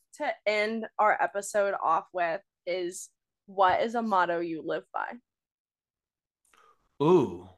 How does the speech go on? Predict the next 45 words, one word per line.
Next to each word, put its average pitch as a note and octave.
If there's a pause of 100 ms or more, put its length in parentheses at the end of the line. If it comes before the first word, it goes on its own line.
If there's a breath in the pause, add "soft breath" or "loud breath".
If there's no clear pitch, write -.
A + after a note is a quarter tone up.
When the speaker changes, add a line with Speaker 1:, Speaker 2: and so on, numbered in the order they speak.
(520)
Speaker 2:
You D#3+
know G#3
what? G3+
This F#3+
is A#3
actually G3
something F#3
I've C#3
really, D#3
I C3+
wrote D#3+
down, D3+
I C#3+
journaled C#3
this A#2+
yesterday. A2+ (580)
Um, A#2+ (520)
and D#3+
it's, D#3
it's, - (260)
it's D#3+
actually F3+
something G3
I E3+
learned C#3+
from C#3
my B2+
first C3
job, A2+ (540)
and D3
it's C3+
treat F3
the F3+
janitor C#3
how C3
you C3
would B2
the A#2
C A#2+
E A2+
O. G#2 (840)
Speaker 1:
Mm. G3+ (140)
Speaker 2:
And D3
I C#3+
think F3+